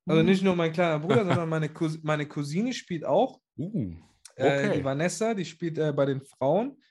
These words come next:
Speaker 1: Wir haben auch,
Speaker 2: Mhm.
Speaker 1: äh, die Darmstadt haben auch eine, eine Frauenmannschaft.
Speaker 2: Mhm.
Speaker 1: Ähm, genau. Und mein Cousin, der hat auch mal gespielt, Running Back, war auch
Speaker 2: Mhm.
Speaker 1: sehr, sehr gutes Talent.
Speaker 2: Ja,
Speaker 1: Aber
Speaker 2: Mensch.
Speaker 1: ja, Disziplin hat's gefehlt ein bisschen.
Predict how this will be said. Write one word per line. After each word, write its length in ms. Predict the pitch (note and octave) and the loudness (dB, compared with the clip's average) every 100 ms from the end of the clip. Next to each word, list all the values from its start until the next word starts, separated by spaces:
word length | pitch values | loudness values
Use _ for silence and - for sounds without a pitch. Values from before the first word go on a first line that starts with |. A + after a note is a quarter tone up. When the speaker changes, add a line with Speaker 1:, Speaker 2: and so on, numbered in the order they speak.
| _ | _
Speaker 1:
Wir 80 | C#3 | -4
haben 60 | C#3+ | 0
auch, 140 | C#3+ | 0
Speaker 2:
Mhm. 80 | A2 | 0
Speaker 1:
äh, 140 | C#3+ | -2
die 120 | C#3 C3+ | -4 -2
Darmstadt 360 | D3 D3+ D#3+ | -2 2 2
haben 160 | D#3 C#3+ | 2 0
auch 180 | C#3+ D3+ | -2 -2
eine, 200 | C#3+ C3+ | -4 -2
eine 200 | C3+ B2+ | -6 -8
Frauenmannschaft. 880 | - A#2+ D#3 F3 F#3+ F#3+ G3+ G#3 _ _ - | -2 0 2 2 -2 -2 -4 -6 _ _ -8
Speaker 2:
Mhm. 460 | G#2 F2+ G2+ D3+ D#3 _ - | -6 -4 -4 -6 -8 _ 0
Speaker 1:
Ähm, 480 | D#3 D3+ D3 C#3+ D3 | 2 4 2 2 0
genau. 200 | C#3 C#3+ | -2 -2
Und 100 | F#3 | 0
mein 260 | E3+ D#3+ | 0 -2
Cousin, 540 | D#3+ F#3+ E3+ E3+ F#3+ F3+ | -2 -2 0 -2 -2 -2
der 140 | C#3+ | -4
hat 120 | D3+ | -6
auch 280 | - C3+ C#3 | -4 -2 -2
mal 200 | C#3+ C3 | -2 -2
gespielt, 460 | B2+ A#2+ - B2 A#2 | -4 -10 -4 -2 0
Running 300 | A#2+ C3+ C3 | 2 2 2
Back, 300 | C3+ C#3+ - | 2 2 -2
war 220 | B2 B2+ | -2 2
auch 160 | B2 C3 | 4 4
Speaker 2:
Mhm. 100 | G#2+ G#2 | 2 -10
Speaker 1:
sehr, 560 | C#3 C3 C3 C3 E3 E3+ | -12 -10 -6 0 4 4
sehr 200 | D3+ D3 | 4 2
gutes 320 | D3 D#3+ D#3 | 0 -4 -4
Talent. 480 | C#3+ C#3+ C#3 E3 E3+ _ _ _ _ _ B2+ | -2 -2 0 -2 -4 _ _ _ _ _ 0
Speaker 2:
Ja, 80 | |
Speaker 1:
Aber 560 | C3+ C3 C#3 C3+ C3 A#2+ | 2 4 4 4 4 0
Speaker 2:
Mensch. 40 | |
Speaker 1:
ja, 360 | B2 B2+ B2 A#2 | 0 2 2 -2
Disziplin 580 | D3 C#3+ C#3 - C#3 C3+ | -12 -10 -10 -6 -2 -2
hat's 180 | A#2 - | -2 -6
gefehlt 360 | - A#2+ B2 A#2 | -12 -10 -8 -6
ein 100 | A2+ | -6
bisschen. 360 | A2+ - A2+ | -8 -8 -8